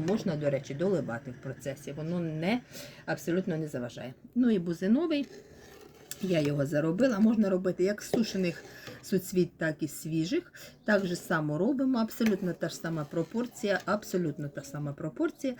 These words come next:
Єдине, що коли він уже відстоїться, от, от хотіла показати вам, я його наливаю вже в бутлики, до речі, у мене вже дуже багато зроблено його. Мой-, і, але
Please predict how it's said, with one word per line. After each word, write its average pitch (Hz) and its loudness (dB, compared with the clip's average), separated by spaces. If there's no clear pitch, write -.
Єдине, 220 6
що 175 2
коли 196 6
він 185 0
уже 165 -2
відстоїться, 302 2
от, - -6
от - -6
хотіла 175 0
показати 175 -6
вам, 160 -4
я 185 0
його 170 2
наливаю 160 2
вже 147 2
в 160 2
бутлики, 233 0
до 180 -2
речі, 180 -4
у 170 -8
мене 180 -4
вже 175 -8
дуже 190 -8
багато 160 -4
зроблено 185 -2
його. 143 -4
Мой-, 190 0
і, 190 0
але 175 4